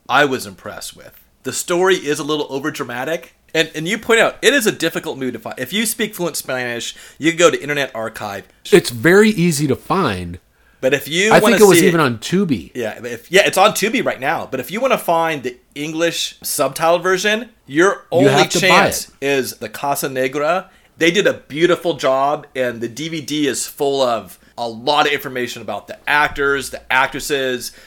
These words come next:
Speaker 1: There is a film historian. His last name is Coleman. He'll run through the movie and give you a little background on the movie. But that's the only place. Now, granted, I bought the D V D
Speaker 2: You did.
Speaker 1: when it was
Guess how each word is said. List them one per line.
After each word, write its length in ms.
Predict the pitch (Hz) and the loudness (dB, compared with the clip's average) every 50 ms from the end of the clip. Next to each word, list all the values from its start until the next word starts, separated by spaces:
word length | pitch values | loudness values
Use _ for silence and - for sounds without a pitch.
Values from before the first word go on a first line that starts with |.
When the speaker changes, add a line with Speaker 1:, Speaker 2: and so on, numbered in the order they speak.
| - _ - | -20 _ -8
Speaker 1:
There 260 | 104 127 127 127 123 | -4 -2 -2 -2 -2
is 400 | 123 131 127 127 123 120 113 - - | -2 -2 -2 -2 -2 -4 -6 -8 -10
a 260 | 120 117 113 110 104 | -12 -12 -10 -10 -12
film 380 | - - - 160 156 156 156 | -12 -10 -8 -6 -6 -6 -6
historian. 540 | 156 147 - - 147 139 139 139 139 139 127 | -8 -8 -8 -6 -4 -4 -2 -2 -4 -4 -6
His 140 | 123 110 110 | -8 -8 -6
last 240 | 123 120 120 117 - | -4 -4 -4 -4 -6
name 100 | 117 107 | -10 -12
is 120 | 107 - | -12 -14
Coleman. 420 | - - - 143 135 131 135 127 - | -12 -8 -6 -4 -4 -4 -6 -8 -6
He'll 140 | 127 123 120 | -6 -6 -6
run 300 | 117 123 139 147 147 123 | -2 0 0 0 0 -2
through 180 | - 151 147 131 | -6 -8 -6 -6
the 60 | 131 | -4
movie 280 | 120 120 123 123 135 135 | -4 -4 -4 -4 -4 -6
and 80 | 123 120 | -8 -6
give 80 | 123 | -6
you 80 | 120 113 | -6 -6
a 20 | |
little 200 | 113 120 113 98 | -6 -6 -8 -8
background 560 | 87 - 113 110 110 127 - - 139 135 135 | -8 -4 -2 0 0 0 -2 -4 -6 -4 -2
on 140 | 139 139 135 135 | -2 -2 -2 -4
the 80 | 131 | -4
movie. 540 | 131 131 131 139 127 147 151 156 170 175 175 - - _ _ _ | -4 -4 -4 -4 -4 -4 -4 -2 -4 -4 -6 -12 -20 _ _ _
But 200 | 139 127 127 - _ _ _ - | -6 -6 -6 -8 _ _ _ 0
that's 240 | 147 151 185 190 - | 4 4 4 4 2
the 80 | 180 156 | -2 -4
only 220 | 160 160 147 127 | -4 -4 -4 -6
place. 520 | - - - 139 147 156 117 - - - 135 | -8 -6 -2 -2 0 0 -2 -4 -8 -8 -4
Now, 260 | 135 127 110 107 - - | -2 -2 -4 -4 -6 -2
granted, 440 | 151 180 202 240 208 156 127 - - - - - - _ _ _ - | 2 4 6 6 6 4 2 0 -4 -10 -20 -20 -20 _ _ _ -2
I 220 | 143 147 180 202 | 2 6 6 6
bought 420 | 190 139 - 160 165 165 160 - - | 6 4 4 6 6 6 4 2 -2
the 80 | 139 131 | -10 -10
D 220 | 117 117 147 151 | -8 -8 -6 -6
V 140 | 143 139 131 | -4 -6 -6
D 440 | 107 127 127 131 147 160 185 214 151 | -8 -8 -10 -8 -8 -6 -6 -6 -4
Speaker 2:
You 120 | 120 113 113 | -4 -2 2
did. 300 | 123 156 190 165 87 113 | 4 4 4 2 2 2
Speaker 1:
when 120 | 180 180 | 2 2
it 140 | 170 151 151 | 2 0 2
was 480 | 160 160 156 143 135 120 - - - | 4 4 4 4 4 0 -6 -10 -12